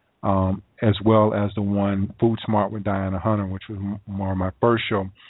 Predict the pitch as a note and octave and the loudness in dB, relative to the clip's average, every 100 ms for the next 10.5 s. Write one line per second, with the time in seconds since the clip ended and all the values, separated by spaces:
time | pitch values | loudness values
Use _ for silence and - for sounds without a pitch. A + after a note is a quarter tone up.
0 | - - A#2 A2+ A#2 B2 A2+ A#2 A2+ A#2+ | -20 -8 -2 0 0 -4 -2 -2 0 -2
1 | A#2 A2+ G#2+ G#2+ G#2 A2 G#2+ G#2+ G#2 - | 0 0 -2 -6 -8 -6 -2 -2 0 0
2 | G#2 A2+ C3 - C3 - A#2 A2+ A#2 A#2+ | -2 -2 -2 -2 -4 -4 -6 -4 -2 -4
3 | - - A#2 A2+ A2 A#2 B2+ C#3 - _ | -4 -4 -2 -2 -2 2 2 0 -10 _
4 | - - _ _ _ - G#2 G2+ A#2 B2+ | -20 -20 _ _ _ 0 0 0 2 2
5 | B2 G#2 A#2 A2 G#2 G#2+ G2+ - A2+ A2 | 2 2 0 0 -4 -4 -6 -6 -4 0
6 | C3 D#3+ - A2 G#2 G#2 - - _ _ | 2 0 -4 -10 -10 -10 -14 -20 _ _
7 | _ - A2+ - _ _ _ A2 G2+ G#2 | _ -14 -14 -14 _ _ _ -4 -4 -2
8 | G#2+ A2+ C3+ - A2+ A2 G#2+ A2 A#2 G#2+ | -4 0 -2 -2 -4 -4 -2 0 0 2
9 | A2+ A2+ G2+ - - - G#2+ A2+ A2 - | 2 2 0 -10 -20 -14 0 4 4 2
10 | A2 G#2+ G2+ G#2 G#2+ | 2 4 6 4 0